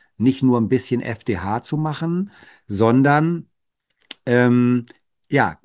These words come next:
wirklich Gas zu geben. Und das wäre sowas wie Heilfasten, Scheinfasten, vierzehn Tage Leberfasten,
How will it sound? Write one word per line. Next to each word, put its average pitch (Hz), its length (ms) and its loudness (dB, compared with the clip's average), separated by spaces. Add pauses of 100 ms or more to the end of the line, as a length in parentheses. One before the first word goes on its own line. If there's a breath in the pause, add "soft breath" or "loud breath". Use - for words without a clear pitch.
wirklich 131 440 0
Gas 147 320 0
zu 113 120 -2
geben. 104 540 -2
Und 113 160 -6
das 92 140 -4
wäre 117 240 2
sowas 104 480 -2
wie 104 300 0 (460 soft breath)
Heilfasten, 101 1040 -2 (100)
Scheinfasten, 98 1160 -4 (560 soft breath)
vierzehn 107 340 -2
Tage 98 240 -2
Leberfasten, 95 1040 -4